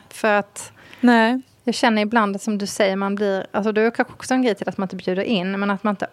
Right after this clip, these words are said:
Speaker 1: orkar prata om det. Att det bara,
Speaker 2: Mm.
Speaker 1: nu gick det ju bra. Uff. Så jag pratar
Speaker 2: Mm.
Speaker 1: mycket med min familj om det, men mamma blev ju jättedålig och fick åka in
Speaker 2: Mm.
Speaker 1: akut. Kunde från en timme till en annan, annan i princip inte andas. Så att vi
Speaker 2: Åh,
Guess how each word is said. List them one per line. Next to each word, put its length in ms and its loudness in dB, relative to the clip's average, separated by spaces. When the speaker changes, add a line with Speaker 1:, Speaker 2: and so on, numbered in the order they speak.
Speaker 1:
orkar 460 -2
prata 440 0
om 160 -8
det. 240 -4
Att 220 -10
det 60 -8
bara, 400 0
Speaker 2:
Mm. 160 6
Speaker 1:
nu 60 6
gick 260 -2
det 100 -6
ju 100 -2
bra. 300 -2
Uff. 200 -10
Så 100 -4
jag 80 0
pratar 160 6
Speaker 2:
Mm. 100 6
Speaker 1:
mycket 140 4
med 120 4
min 140 0
familj 360 -2
om 140 -4
det, 140 0
men 220 -2
mamma 260 2
blev 220 2
ju 80 0
jättedålig 600 -2
och 200 -4
fick 180 -4
åka 200 4
in 60 10
Speaker 2:
Mm. 140 6
Speaker 1:
akut. 240 4
Kunde 240 0
från 760 2
en 220 0
timme 280 -4
till 100 -10
en 80 -6
annan, 360 -6
annan 280 -4
i 100 -10
princip 600 -4
inte 160 -4
andas. 500 -4
Så 120 0
att 200 0
vi 260 2
Speaker 2:
Åh, 60 10